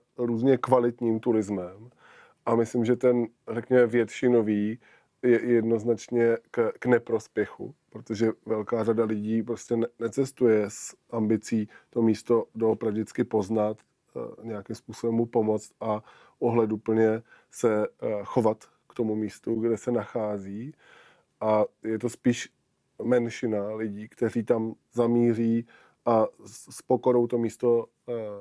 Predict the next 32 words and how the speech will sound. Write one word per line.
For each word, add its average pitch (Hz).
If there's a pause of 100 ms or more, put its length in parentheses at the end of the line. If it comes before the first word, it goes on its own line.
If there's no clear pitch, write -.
(140)
poznávají. 113
Na 117
druhou 123
stranu, 123
pokud 123
se 120
to 123
dělá 117
správně, 110 (280)
tak 123
to 135
třeba 120
pro 113 (360)
ty 123
africké 120
země 120
může 120
znamenat, 117 (480)
eh, 123 (920)
mimořádně 113
zajímavý 120
zdroj 120
příjmů, 120 (300)
který, 120
eh, 113
se -
dá 117
využít 117
právě 117
k -
ochraně, 117
eh, 117